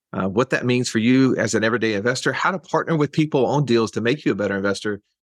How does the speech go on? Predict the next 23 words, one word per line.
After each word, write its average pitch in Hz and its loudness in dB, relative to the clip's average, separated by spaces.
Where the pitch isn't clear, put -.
and 120 -6
maybe 170 0
just 160 0
a 123 -2
few 131 -2
examples 101 -6
of - -10
things 101 -8
we've 95 -8
done. 107 -2
Let 117 -2
me 185 4
bring 143 0
in 107 -4
our - -2
first - -2
guest, - -6
Mister - -10
Sharran 101 -4
Srivatsaa. 95 -4
My 139 0
man, 131 -4
Sharran, 135 -2